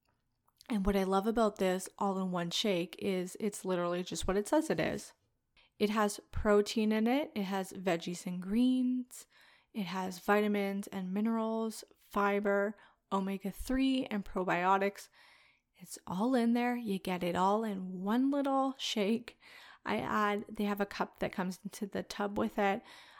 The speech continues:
I add a full cup of it into our smoothies. I feel like we're getting a little bit of everything. Quick breakdown of the smoothie is, like I said, I'm getting a little bit more adventurous,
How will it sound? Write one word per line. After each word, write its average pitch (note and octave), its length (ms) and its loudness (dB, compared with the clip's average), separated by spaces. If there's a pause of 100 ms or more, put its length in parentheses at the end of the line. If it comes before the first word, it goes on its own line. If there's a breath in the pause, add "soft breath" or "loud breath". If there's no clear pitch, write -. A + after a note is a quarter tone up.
(100)
I - 100 0
add F#3+ 100 0
a G#3 60 -2
full G3 220 -2
cup - 300 -8
of F3+ 160 -2
it E3+ 160 -2
into F#3+ 400 -4
our F#3 140 -4
smoothies. G#3 840 0 (720 soft breath)
I G3 60 -4
feel F#3+ 220 -4
like F#3+ 220 -4
we're G3 100 -2
getting G3 280 -4
a F#3+ 80 -4
little G3 260 -2
bit G3 140 -4
of G3 220 -2
everything. B3 720 2 (1300)
Quick A3+ 200 6
breakdown G3+ 420 4
of F#3+ 120 -6
the F#3+ 80 -8
smoothie G3 720 0
is, F3 460 -4
like F#3 200 -2
I F3+ 80 0
said, F#3 200 -4
I'm F#3+ 180 -2
getting A#3 280 2
a A#3 40 2
little F3 280 0
bit F#3 220 0
more G3 220 2
adventurous, F#3 760 -2